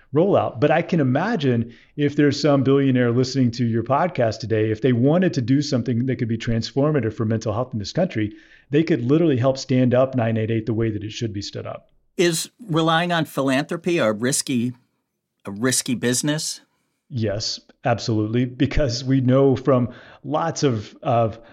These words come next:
Speaker 1: years of experience in this space that, that grant makers alone, I mean, those, those grants go away. And sometimes if a state sees the grant as holding it up,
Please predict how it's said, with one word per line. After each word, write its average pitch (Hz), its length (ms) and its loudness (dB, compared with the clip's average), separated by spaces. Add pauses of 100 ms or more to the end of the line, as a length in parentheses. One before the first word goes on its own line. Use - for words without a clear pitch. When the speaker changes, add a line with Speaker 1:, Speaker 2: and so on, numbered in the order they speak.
(140)
Speaker 1:
years 135 400 4
of 123 80 0
experience 139 500 2
in 127 80 2
this 120 140 0
space 135 460 0
that, 113 340 0 (260)
that 123 320 0
grant 156 300 2
makers 123 400 2
alone, 123 580 2
I - 80 -6
mean, 123 180 0
those, 110 200 0
those 143 180 2
grants 123 320 0
go 113 140 2
away. 101 520 -2
And 117 220 -2
sometimes 117 540 0
if 139 180 -4
a 123 80 -2
state 127 380 -2
sees 123 420 0
the 117 80 -2
grant 113 420 0
as 107 300 -4
holding 117 380 0
it 107 80 0
up, 113 260 0